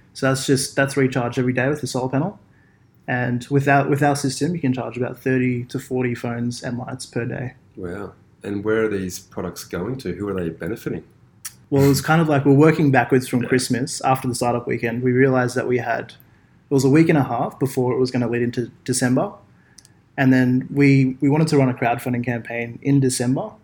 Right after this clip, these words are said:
Speaker 1: But what that meant was we actually had to build a prototype in five days. And then we had to install it into Indonesia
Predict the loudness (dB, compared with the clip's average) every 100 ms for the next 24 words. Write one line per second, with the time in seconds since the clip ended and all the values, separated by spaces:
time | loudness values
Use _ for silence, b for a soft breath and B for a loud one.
0 | b b -4 -2 2 2 2 2 2 0
1 | -2 -4 2 2 2 0 -2 -2 -6 -4
2 | -2 -2 -4 2 4 4 2 0 0 -4
3 | -6 -10 -18 -4 -4 -2 -6 -6 -6 -6
4 | -8 -12 -18 b b b -2 0 4 2
5 | 0 -2 -4 -2 0 2 0 -4 -4 -2
6 | -2 -4 -2 0 2 4 2 2 -2 -6